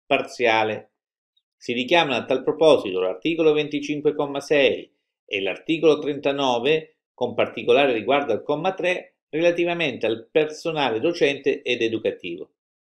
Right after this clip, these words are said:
Questo vale anche per il personale ata. Infatti gli articoli quarantaquattro, comma otto, cinquantuno e cinquantotto, articoli appunto cinquantuno e cinquantotto,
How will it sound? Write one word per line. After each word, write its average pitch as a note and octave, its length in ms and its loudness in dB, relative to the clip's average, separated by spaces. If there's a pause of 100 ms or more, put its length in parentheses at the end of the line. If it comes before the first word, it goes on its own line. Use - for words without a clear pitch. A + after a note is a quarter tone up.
Questo C#3 300 2
vale D3+ 260 6
anche D3+ 260 0
per C#3+ 120 -2
il C#3+ 100 -2
personale C#3 480 0
ata. A2 480 2 (200)
Infatti A#2 520 0
gli G2 80 2
articoli C#3+ 480 -2
quarantaquattro, C3 840 -2
comma C3+ 360 -6
otto, D3 400 0
cinquantuno B2+ 760 -6
e G#2+ 80 -6
cinquantotto, D3+ 1000 0 (880)
articoli G#2 520 -4
appunto G#2 380 -6
cinquantuno A2+ 540 -6
e B2+ 60 -6
cinquantotto, C3 1000 -2